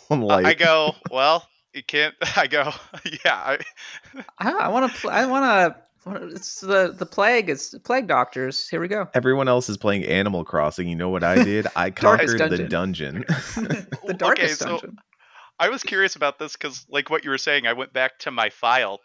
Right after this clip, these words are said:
Speaker 2: uh, yesterday, and I was like, "What was I doing last in this game?" I was like, "This is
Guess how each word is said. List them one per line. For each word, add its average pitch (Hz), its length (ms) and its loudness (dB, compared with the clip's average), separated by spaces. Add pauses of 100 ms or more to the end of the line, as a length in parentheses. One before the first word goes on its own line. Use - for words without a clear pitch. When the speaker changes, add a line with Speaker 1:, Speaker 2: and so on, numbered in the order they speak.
(140)
Speaker 2:
uh, 113 320 0
yesterday, 120 540 -2
and 104 80 -4
I 110 60 -2
was 110 120 -10
like, 117 220 -2
"What 220 200 -6
was 339 100 -10
I 185 120 -2
doing 127 420 -2
last 98 420 -2
in 101 300 -10 (160)
this 110 200 -8
game?" 104 360 0 (420)
I 117 100 -2
was 123 140 -4
like, 101 320 -4 (1040)
"This 127 260 -2
is 117 240 -12